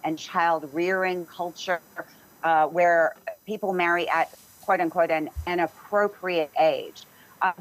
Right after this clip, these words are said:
but, but a lot of those incentives are, um, actually kind, uh, implicit threats. To give you an example, there's one county that offered a one thousand renminbi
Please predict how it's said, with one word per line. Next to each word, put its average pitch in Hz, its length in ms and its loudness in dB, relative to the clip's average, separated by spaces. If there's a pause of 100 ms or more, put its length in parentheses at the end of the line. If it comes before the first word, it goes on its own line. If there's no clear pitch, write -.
but, 254 200 0 (160)
but 233 160 2
a 226 60 2
lot 240 260 -4
of 403 180 -20
those 208 420 2
incentives 202 920 -6
are, 156 320 4 (540)
um, 165 260 -4 (260)
actually 214 760 -4
kind, 180 380 0
uh, - 60 -2 (420)
implicit 240 680 -2
threats. - 520 -2 (320)
To 233 80 -6
give 226 180 -2
you 254 120 -2
an 247 60 -2
example, 202 400 0
there's 180 220 -2
one 180 260 0
county 165 480 -2
that 147 260 -6
offered 151 640 0 (340)
a 170 120 2
one 180 300 2
thousand 165 800 -2 (100)
renminbi 156 760 -4